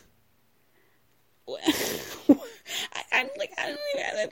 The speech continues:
what do I even say to this? Like, what, what is garbage? Poop, poop right out of your mouth. Like, what are you talking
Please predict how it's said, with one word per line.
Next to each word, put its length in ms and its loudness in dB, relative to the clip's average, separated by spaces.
what 1300 4
do 60 10
I 180 10
even 100 10
say 120 10
to 100 12
this? 140 6
Like, 180 10
what, 280 12
what 140 12
is 140 12
garbage? 400 8
Poop, 360 8
poop 220 12
right 180 10
out 100 12
of 60 12
your 100 10
mouth. 180 6
Like, 160 4
what 240 4
are 60 12
you 220 10
talking 580 8